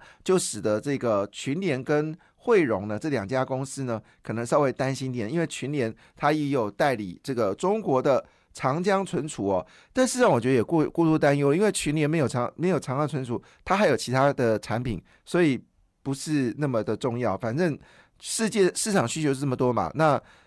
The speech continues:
长江存储没有，没有提供的话，就是别人提供啊。但这个消息并没有让美光股市上涨，倒是蛮特别的哈。另外就是、嗯，之前的标股哈，那个是疯狂股，北极星药业啊，那公布了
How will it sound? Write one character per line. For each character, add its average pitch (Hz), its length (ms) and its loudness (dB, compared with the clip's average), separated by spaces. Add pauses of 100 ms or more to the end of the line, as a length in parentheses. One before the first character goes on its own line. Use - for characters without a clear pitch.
(280)
长 170 180 2
江 202 180 2
存 156 180 0
储 147 140 0
没 160 120 0
有， 131 220 2
没 151 100 -2
有 143 140 4
提 113 180 -8
供 131 100 4
的 135 60 2
话， 135 100 2
就 135 100 0
是 135 80 -6
别 110 160 0
人 104 100 -2
提 104 140 -8
供 107 180 0
啊。 101 160 -2 (380)
但 214 140 2
这 233 80 4
个 214 60 6
消 202 200 4
息 180 140 -2
并 160 160 0
没 156 80 4
有 127 80 4
让 143 140 4
美 113 120 0
光 123 180 0
股 87 140 -8
市 117 140 -8
上 117 200 -2
涨， 80 180 -10
倒 139 140 0
是 135 80 -4
蛮 104 200 -6
特 104 200 -4
别 87 180 -8
的 82 120 -10
哈。 90 180 -10 (480)
另 233 120 0
外 247 120 6
就 214 100 4
是、 180 260 2 (240)
嗯， 165 200 2
之 226 140 0
前 180 140 4
的 143 80 4
标 170 300 6
股 101 220 -2
哈， 95 300 0
那 147 60 -2
个 143 140 2
是 135 340 0 (200)
疯 185 260 0
狂 143 260 0
股， - 300 -8
北 113 180 2
极 135 180 -4
星 165 300 -2 (840)
药 160 240 6
业 151 220 4
啊， 101 140 4
那 139 220 4
公 156 220 0
布 156 160 -2
了 117 280 2